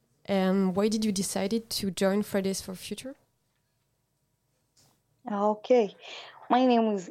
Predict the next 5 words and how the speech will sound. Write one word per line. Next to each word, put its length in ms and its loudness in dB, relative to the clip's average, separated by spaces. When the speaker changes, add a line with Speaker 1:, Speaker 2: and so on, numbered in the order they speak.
Speaker 2:
Edna 560 4
Godfrey. 800 4
I'm 160 -2
from 260 0
Tanzania. 720 0